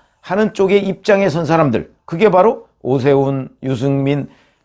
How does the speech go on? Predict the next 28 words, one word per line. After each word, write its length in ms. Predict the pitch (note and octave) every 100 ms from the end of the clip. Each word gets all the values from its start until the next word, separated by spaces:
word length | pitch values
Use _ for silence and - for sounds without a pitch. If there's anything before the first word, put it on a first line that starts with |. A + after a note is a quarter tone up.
| -
뭐 160 | A3+
조혜진 400 | A3+ A3+ A3+ A#3
의원도 320 | A3+ G#3 F#3+
전 120 | F3+ F3
그렇게 260 | F3 F3+
보입니다. 520 | C#3 D#3 D3+ G#2+ G2
조혜진 580 | B2 A#2+ C#3 B2+ D3 D3+ - _ _ - _ -
이런가 380 | F#3 G3 F3
하면 360 | D3 E3+ D#3+ - _ _ _
그렇지 260 | G#3 B3+ C4
않다라고 840 | F#3+ G#3 A#3 D3 - - E3+ F3
얘기하는 360 | D#3+ D3 D#3+ D3
게 100 | D#3+
바로 380 | C#3 C#3 A#3+ A#3 _ _ _ _ _ _ _ _ _ -
권영세, 680 | E3 F3 D#3+ C3 D3 -
아니, 240 | - E3+ D3
권영세가 480 | D3+ D#3+ D3+ D3 C#3
아니죠. 340 | A#2+ B2 A#3 - _ _ _
저 440 | - C3+ B2+ B2+ C3
권성동, 760 | D#3 E3+ D#3+ E3 D#3 D#3 F2+ - _ _
그다음에 420 | - D#3 E3 A#3 A#3
뭐 100 | G#3+
장제원 680 | E3+ G3 G#3 F#3+ E3 E3 -
의원이야 400 | D#3 D#3 C#3 F#3+
뭐 140 | A3+
원래 220 | D3+ E3+ E3+
그런 680 | C#3 B2 B2+ - G2+ G2+
거고, 540 | F#2 F2+ E2+ C2 C3+